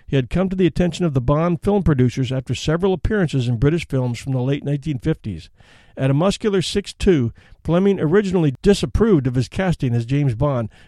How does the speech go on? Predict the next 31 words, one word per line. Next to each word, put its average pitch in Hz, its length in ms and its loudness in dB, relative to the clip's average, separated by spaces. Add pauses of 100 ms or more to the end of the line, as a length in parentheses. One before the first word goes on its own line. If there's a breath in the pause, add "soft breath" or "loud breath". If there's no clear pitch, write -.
(100)
believing 156 340 4
him 160 80 4
to 147 100 0
be 151 160 2
an 143 120 0
overgrown 220 540 2
stuntman 139 680 0
who 123 100 2
lacked 143 340 0
the 151 80 2
finesse 170 420 -2
and 147 180 0
elegance 139 540 -2 (260 soft breath)
to 143 100 2
play 185 280 2
James 160 320 2
Bond. 131 440 -2 (200)
He 170 160 6
envisaged 151 520 2
a 147 120 0
suave 185 400 0
actor 127 260 -2
such 143 260 -2
as 131 80 -2
David 147 380 0
Niven 139 300 0
playing 127 260 -2
the 110 80 -2
role. 101 340 -2 (440 soft breath)
Producer 180 480 6
Albert 185 340 0